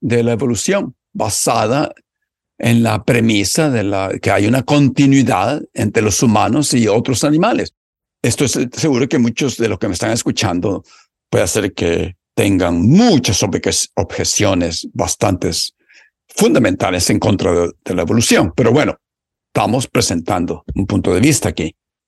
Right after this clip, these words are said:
No tenemos que estar de acuerdo, pues es algo que las, los científicos están estudiando. Pero incluso si los filósofos de la mente, supongamos, eligen a Darwin con su evolución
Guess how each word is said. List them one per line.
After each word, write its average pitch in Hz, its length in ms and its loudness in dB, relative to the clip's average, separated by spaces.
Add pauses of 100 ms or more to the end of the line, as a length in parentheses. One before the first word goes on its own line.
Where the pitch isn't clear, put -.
No 147 260 4
tenemos 123 360 2
que - 100 0
estar 92 380 -2
de 85 100 -2
acuerdo, 95 440 0
pues 92 180 -2
es - 40 -2
algo 107 280 0
que - 120 -2
las, - 300 -8
los 98 180 0
científicos 87 600 -2
están 87 260 -2
estudiando. 110 680 0 (100)
Pero 139 200 2
incluso 165 520 4
si 131 140 2
los 107 140 2
filósofos 170 680 2
de 139 100 2
la 117 100 2
mente, 110 680 0 (1500)
supongamos, 110 680 0
eligen 117 360 2
a 104 60 0
Darwin 98 680 -2
con 82 160 -8
su 87 240 -4
evolución 82 760 -2